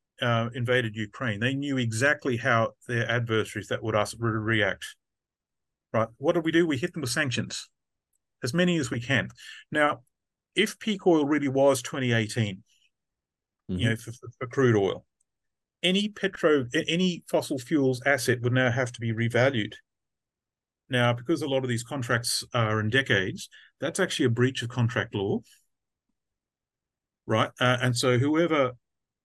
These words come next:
Speaker 1: so, so if, if they try and force the issue, they've breached it, contract law. Whoever breaches contract law have destroyed their business reputation. Right, in terms of, you know, behind, you know, when they actually sit down and they do negotiations for contracts and things like risk and, and, and what have you.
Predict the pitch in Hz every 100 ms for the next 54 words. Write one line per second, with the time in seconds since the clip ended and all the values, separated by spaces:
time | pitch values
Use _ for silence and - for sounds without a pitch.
0 | _ - - 120 151 143 147 120 160 160
1 | 170 - 170 131 165 139 127 151 160 117
2 | 123 120 131 120 - 107 - 117 107 -
3 | 160 104 - - - - - 147 247 285
4 | 233 190 - 185 131 135 151 180 117 123
5 | 127 127 - 143 131 120 139 127 120 120
6 | - 113 101 - - _ _ _ _ _
7 | _ _ _ _ _ _ _ _ _ -
8 | 117 117 117 139 120 117 123 117 135 120
9 | 120 156 - 131 120 - 175 202 196 165
10 | 165 - - 151 139 135 127 147 135 127
11 | 123 117 123 113 117 117 120 135 117 113
12 | 95 - 104 110 - - _ 139 120 113
13 | 117 110 - 104 98 110 110 113 101 120
14 | 101 98